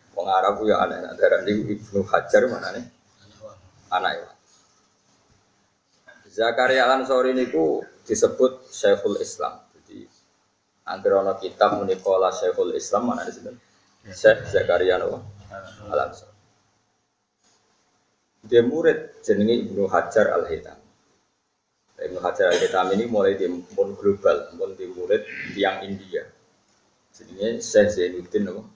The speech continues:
Al Malibari niku tiang putih India sing ngarang Fathul napa? Muin. Ini rumah tenan. Cara analisis Ibnu Hajar Al Asqalani,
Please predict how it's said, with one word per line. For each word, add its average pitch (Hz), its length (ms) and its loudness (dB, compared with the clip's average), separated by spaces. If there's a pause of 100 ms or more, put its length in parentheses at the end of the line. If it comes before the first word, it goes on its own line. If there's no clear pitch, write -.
(280)
Al 87 160 0
Malibari 78 560 -4
niku 85 160 -8
tiang 87 240 -2
putih 85 240 -12 (720)
India 85 400 -8
sing 76 240 -10
ngarang 85 320 0
Fathul - 320 -6
napa? - 240 -4 (720)
Muin. 76 240 -10 (880)
Ini 87 160 -6
rumah 85 320 -6
tenan. - 260 -20 (2250)
Cara 147 480 2
analisis 139 640 0
Ibnu 131 380 2
Hajar 107 420 2
Al 98 80 2
Asqalani, 90 640 0